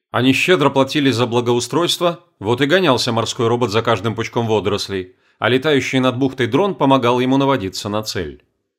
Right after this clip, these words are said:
Где-то в непрестижном районе, в десяти километрах от моря, прозвучал вызов диспикера.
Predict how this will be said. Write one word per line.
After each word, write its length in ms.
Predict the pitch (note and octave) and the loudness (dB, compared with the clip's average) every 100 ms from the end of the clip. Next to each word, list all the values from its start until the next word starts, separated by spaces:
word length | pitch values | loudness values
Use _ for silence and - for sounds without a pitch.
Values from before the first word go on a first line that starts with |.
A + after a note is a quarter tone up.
| _ | _
Где-то 400 | - F#2+ E3 G3 | -10 0 0 2
в 60 | D3+ | 0
непрестижном 640 | C#3+ C3 B2 D3+ C#3+ B2 A#2 | 0 0 -2 0 0 0 2
районе, 500 | A#2 E3 F3+ C#3+ - | 2 2 0 -4 -10
в 140 | G2+ A2 | -8 -4
десяти 360 | C3 D3+ G3+ | -4 -4 -6
километрах 540 | F#3 C#3 C3+ C3 A2+ G#2 | -2 2 4 2 0 -2
от 140 | G#2 | -2
моря, 240 | D3+ F#3 | 0 0
прозвучал 580 | D#3+ D#3 C#3 C#3+ E3 E3 | -2 -2 -2 0 0 -2
вызов 360 | A2+ G#2 G2 G2+ | -4 -4 -2 -2
диспикера. 680 | B2+ C3 D#3+ C3 F2 C#2 | -4 -4 -6 -6 -8 -10